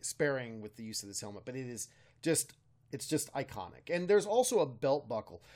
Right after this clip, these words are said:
So there's other things there, of course, like I mentioned, there's this helmet and this belt buckle, uh, and I, I'll have links to two sites in the show notes. Uh, one is to the Sutton Hoo National Trust site,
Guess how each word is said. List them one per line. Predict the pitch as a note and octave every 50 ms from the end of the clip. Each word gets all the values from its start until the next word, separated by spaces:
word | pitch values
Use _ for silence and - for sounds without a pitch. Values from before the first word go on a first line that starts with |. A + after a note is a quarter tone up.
| -
So | - - B3+ A3
there's | B3 B3 -
other | C4 B3+ C4+ B3 F#3
things | - - E3 D3 B2+ -
there, | A#2+ A2+ A2+ A#2+
of | A2 -
course, | - A2 G#2 G2+ - G#2
like | G2 -
I | G2+
mentioned, | G2 G2+ G2 F2+ - G#2+ F#2 F2+
there's | G2 G2 G2 F#2+ -
this | - G#2 G2 -
helmet | - - D#3 D#3+ E3 D3+ D3+ D3
and | - A#2+ A2+
this | A2+ G#2+ - -
belt | - A#2 G#2 C#3 C3 C3 A#2 A#2+
buckle, | B2 A#2 A2+ - G#2+ A2+ G#2+ _ -
uh, | G#2+ G#2+ - B2+
and | C3 B2 - - -
I, | D#3 F3 - - - -
I'll | - G3 A3+ A#3+
have | C#4 B3+ E3+
links | D3+ C#3+ D3+ D3 D3+ C#3+ - - - - - - _ _ _ _ _ _ _ -
to | - D3 D3 C#3+ C#3 C3+
two | C3+ - - F#3 F#3
sites | - - - C#3 B2+ D3 G3 - -
in | - C3+
the | A2+ A2
show | - - - A#2 A2 A#2
notes. | A#2+ C3+ F3+ A3 - - - - - _ -
Uh, | B2 A#2 A2+
one | A2+ A#2 C3 D#3 E3+ F#3
is | F#3 F3 F3 D3 - -
to | - - - D#3 D3 C#3+ C#3+
the | B2+ C3
Sutton | - - D#3 - -
Hoo | C3 C3 C3
National | B2+ B2 B2 A2 - B2 A#2+ A2+ G#2+ G#2 _ _ -
Trust | - - D#3+ E3 D3+ - -
site, | - G#2 G2+ A#2+ - -